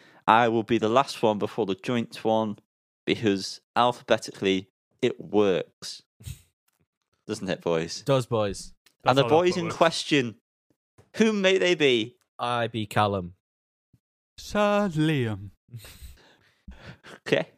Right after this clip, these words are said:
Speaker 1: Cashier number four, please.
Speaker 2: <laughs>
Speaker 1: Um, so I'm gonna go through. I've got twelve to tell you
Speaker 3: Ooh.
Speaker 1: about. Uh, obviously, that means that two are runners-up, or you might say they are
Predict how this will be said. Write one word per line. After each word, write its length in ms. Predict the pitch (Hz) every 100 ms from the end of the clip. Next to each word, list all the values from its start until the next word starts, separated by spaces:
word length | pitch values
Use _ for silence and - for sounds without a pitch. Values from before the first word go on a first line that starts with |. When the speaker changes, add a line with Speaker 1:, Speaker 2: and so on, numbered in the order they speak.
| _ _ _
Speaker 1:
Cashier 340 | - - -
number 180 | 127 156
four, 280 | 196 214 220
please. 440 | 165 98 - 196 - - -
Speaker 2:
<laughs> 320 | 147 - 190
Speaker 1:
Um, 800 | 110 113 113 113 110 113 104 107 147 - _ _ - 214 233 214
so 200 | - 165
I'm 60 | 185
gonna 140 | 151
go 340 | 127 113 123 - -
through. 340 | 120 98 113 -
I've 160 | 165 -
got 200 | 143 -
twelve 480 | - 107 127 - _ _ _ _ -
to 80 | -
tell 160 | 113
you 80 | 110
Speaker 3:
Ooh. 40 | 104
Speaker 1:
about. 300 | 120 170 - _ - - - - -
Uh, 220 | - 117 113 -
obviously, 420 | 113 - 110 104
that 160 | 107 -
means 280 | 101 107 -
that 200 | - -
two 460 | - 156 127 170 - _ -
are 600 | 107 107 104 104 101 104
runners-up, 880 | - 101 113 165 165 160 165 - - -
or 440 | 143 117 131 185 - _ _ _ -
you 100 | 107
might 260 | 123 156 -
say 440 | - 101 117 135
they 180 | - 107
are 440 | 104 104 104 107